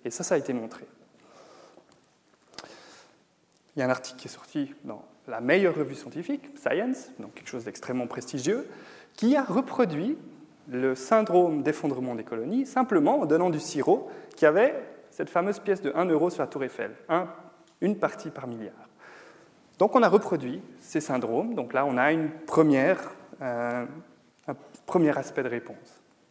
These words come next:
Le débat n'est de loin pas terminé. Euh,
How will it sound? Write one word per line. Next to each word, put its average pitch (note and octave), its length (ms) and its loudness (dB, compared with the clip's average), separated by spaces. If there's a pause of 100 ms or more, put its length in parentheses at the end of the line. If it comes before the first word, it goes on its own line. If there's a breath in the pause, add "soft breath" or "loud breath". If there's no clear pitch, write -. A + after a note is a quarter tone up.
(1900 soft breath)
Le D#3 120 6
débat F3+ 380 8
n'est D#3 180 4
de C3+ 100 2
loin D#3 240 6
pas F3 140 6
terminé. F#3+ 640 0 (400 loud breath)
Euh, C3+ 640 0